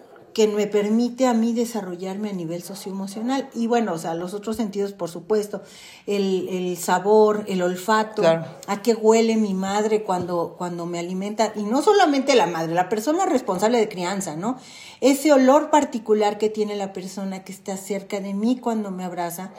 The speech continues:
Speaker 1: también es relevante en este, en este desarrollo.
Speaker 2: Y fíjate que, que ahora que estaba leyendo para, para la preparación de este live,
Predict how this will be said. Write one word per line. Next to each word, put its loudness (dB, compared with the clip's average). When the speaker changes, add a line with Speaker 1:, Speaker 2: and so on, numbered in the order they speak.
Speaker 1:
también 2
es 4
relevante 4
en -4
este, -4
en -4
este 0
desarrollo. 2
Speaker 2:
Y -8
fíjate 2
que, 0
que 4
ahora 6
que -10
estaba 6
leyendo -2
para, 2
para -2
la -2
preparación -2
de -4
este 2
live, 2